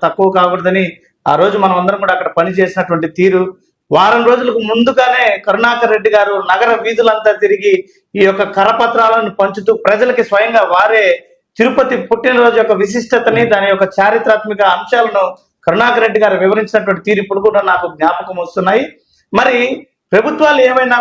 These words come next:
కూడా మనం చేసేటువంటి కార్యక్రమాలతో ప్రజల మన్ననలు పొందేటువంటి అవకాశం ఎప్పుడు చూసుకున్నా కూడా చరిత్రలో ఉంటుంది. గతంలో కరుణాకర్ రెడ్డి గారు చైర్మన్ గా వ్యవహరించినప్పుడు తీసుకొచ్చినటువంటి అనేక కార్యక్రమాలు, ఆ రోజు దళిత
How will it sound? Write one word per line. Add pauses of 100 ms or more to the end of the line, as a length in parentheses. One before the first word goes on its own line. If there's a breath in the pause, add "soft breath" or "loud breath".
కూడా
మనం
చేసేటువంటి (100)
కార్యక్రమాలతో (100)
ప్రజల
మన్ననలు
పొందేటువంటి (460 soft breath)
అవకాశం
ఎప్పుడు
చూసుకున్నా
కూడా
చరిత్రలో
ఉంటుంది. (380 soft breath)
గతంలో (100)
కరుణాకర్
రెడ్డి
గారు
చైర్మన్
గా
వ్యవహరించినప్పుడు
తీసుకొచ్చినటువంటి (400 soft breath)
అనేక (140)
కార్యక్రమాలు, (220)
ఆ
రోజు
దళిత